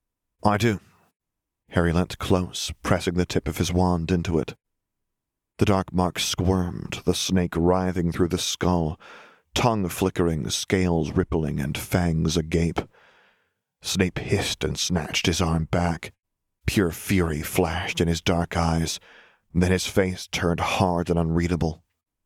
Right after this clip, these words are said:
"How curious," Harry mused, slipping his wand back into his sleeve. "It allows the Dark Lord to summon us, giving us a glimpse of his location so we might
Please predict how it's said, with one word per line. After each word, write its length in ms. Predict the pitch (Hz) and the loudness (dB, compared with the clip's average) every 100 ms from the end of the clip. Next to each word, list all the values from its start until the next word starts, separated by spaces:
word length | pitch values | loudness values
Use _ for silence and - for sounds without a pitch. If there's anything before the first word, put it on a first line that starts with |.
| _ _ _ _ _ | _ _ _ _ _
"How 140 | 131 | -2
curious," 560 | - 143 117 85 - - _ _ _ - | 0 0 0 -2 -6 -12 _ _ _ -4
Harry 200 | 73 67 | -2 0
mused, 480 | 57 65 50 - - _ - _ _ _ - | -2 -6 -8 -12 -14 _ -20 _ _ _ -8
slipping 340 | - 90 87 | -2 0 2
his 160 | 85 87 | 2 4
wand 340 | 87 85 82 | 2 2 0
back 240 | 90 82 | -2 0
into 180 | 87 80 | 0 2
his 120 | 85 | 0
sleeve. 580 | - - 90 87 82 - - _ _ _ _ _ _ _ | 0 0 2 2 -2 -6 -18 _ _ _ _ _ _ _
"It 120 | 135 | 0
allows 420 | 156 156 175 175 139 | 2 4 2 2 0
the 80 | |
Dark 380 | 120 123 117 101 | 2 4 2 2
Lord 340 | 104 98 90 85 | 2 4 2 0
to 80 | |
summon 400 | 92 - 107 82 | -2 -2 -2 -4
us, 400 | 65 - - - - - - - - - | -6 -6 -4 -6 -10 -18 -20 -20 -14 0
giving 260 | 107 120 123 | 2 4 2
us 140 | - | 0
a 40 | |
glimpse 420 | 98 107 113 - 101 | -2 2 2 0 0
of 60 | |
his 180 | 92 90 | 0 2
location 720 | 92 - 107 92 - 73 69 | 0 2 0 0 0 -4 -2
so 160 | - 87 | 0 2
we 40 | |
might 260 | 87 90 | 2 0